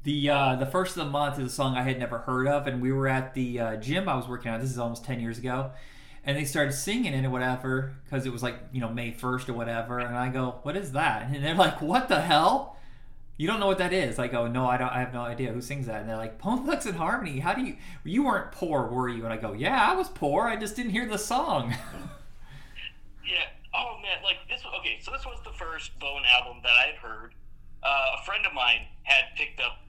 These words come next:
Speaker 2: picked up the album because we had all, you know, everyone had seen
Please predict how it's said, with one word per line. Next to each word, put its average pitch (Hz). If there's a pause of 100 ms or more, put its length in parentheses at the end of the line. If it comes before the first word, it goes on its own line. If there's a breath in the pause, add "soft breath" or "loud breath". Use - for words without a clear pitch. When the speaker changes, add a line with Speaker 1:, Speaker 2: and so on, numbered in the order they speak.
Speaker 2:
picked 135
up 120
the 135
album 131
because 127 (120)
we 147
had 135 (100)
all, 135 (140)
you 196
know, 147
everyone 160
had 143
seen 131